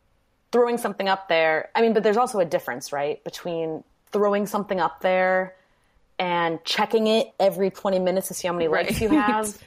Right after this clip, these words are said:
Speaker 1: compared to, you know, putting something up and then saying, "Okay, in twenty-four hours, I'm gonna look back at that and I'm gonna go and I'm gonna answer all the questions and interact with my readers." So it's more of a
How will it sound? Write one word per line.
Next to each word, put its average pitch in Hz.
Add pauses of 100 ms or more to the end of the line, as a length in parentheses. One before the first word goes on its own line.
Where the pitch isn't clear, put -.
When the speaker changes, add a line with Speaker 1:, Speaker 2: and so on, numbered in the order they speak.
(400)
Speaker 1:
compared 185
to, 175 (520)
you 196
know, 170
putting 208
something 190
up 170
and 175
then 165
saying, 165
"Okay, 151 (100)
in 214
twenty-four 214
hours, 160
I'm 165
gonna 165
look 170
back 151
at 143
that 143
and 160
I'm 151
gonna 151
go 151
and 151
I'm 147
gonna 143
answer 156
all 143
the 156
questions 196
and 160
interact 156
with 165
my 175
readers." 165
So 160 (420)
it's -
more 170
of 156
a 156